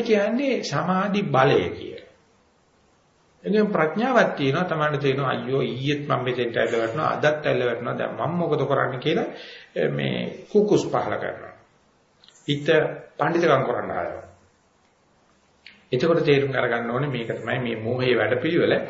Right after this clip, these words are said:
කමන්නේ. දෙයක් නැහැ. ගාලල්ලා කියලා කියන්නේ අපි ඉස්සරහට ඉන්නකොට. ගාලල්ලා. එච්චරයි. ඒ දේ දන්නේ නැත්නම් කවදාක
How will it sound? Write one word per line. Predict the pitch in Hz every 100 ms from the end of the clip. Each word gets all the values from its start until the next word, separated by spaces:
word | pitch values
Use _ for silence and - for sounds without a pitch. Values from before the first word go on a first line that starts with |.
| - -
කමන්නේ. | - 302 339 330 370 370 - - - _ _ _ _ _ _ _ - -
දෙයක් | 127 143 196 214
නැහැ. | 226 160
ගාලල්ලා | 131 131 151 170 175 170 165
කියලා | 160 156 160
කියන්නේ | 147 120 110
අපි | 113
ඉස්සරහට | 104 104 -
ඉන්නකොට. | 92 90 - - _ _ _ -
ගාලල්ලා. | - - 131 170 147 - - - - _ - - - - 294 -
එච්චරයි. | 330 - - - - - - _ _ _ _ _ _ _ _ _ 139
ඒ | 143 160
දේ | 147 135
දන්නේ | 123 104 117
නැත්නම් | 139 139 - - 135
කවදාක | 135 135 139 139 123 147 175